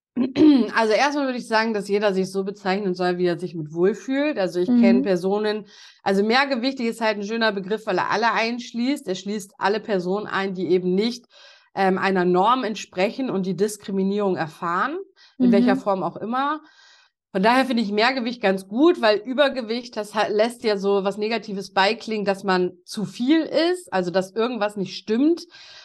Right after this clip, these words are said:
Speaker 2: Mhm.
Speaker 1: Und deswegen finde ich Mehrgewicht ganz gut. Und ich persönlich bin ja mittlerweile auch eher aktivistischer und finde auch, dass Fett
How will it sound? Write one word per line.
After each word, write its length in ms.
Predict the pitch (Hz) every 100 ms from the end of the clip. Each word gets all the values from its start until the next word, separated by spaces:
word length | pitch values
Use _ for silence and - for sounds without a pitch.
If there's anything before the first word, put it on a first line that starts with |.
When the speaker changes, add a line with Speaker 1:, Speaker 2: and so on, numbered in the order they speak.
| -
Speaker 2:
Mhm. 300 | 254 233 254
Speaker 1:
Und 80 | 196
deswegen 280 | 220 233 233
finde 180 | 220
ich 80 | 202
Mehrgewicht 480 | 202 208 196 196 208
ganz 240 | 180 180
gut. 380 | - 214 294 349
Und 160 | 208 185
ich 180 | 233 -
persönlich 600 | 240 202 214 226 220 -
bin 520 | 208 214 208 202 196
ja 140 | 196
mittlerweile 560 | 202 214 208 196 196 -
auch 200 | 190 196
eher 360 | 214 202 180
aktivistischer 1080 | 202 - - 170 190 254 - 269 262 247 247
und 140 | 202 196
finde 360 | 220 214 190
auch, 180 | 180 202
dass 240 | 202 185
Fett 400 | - 220 247 -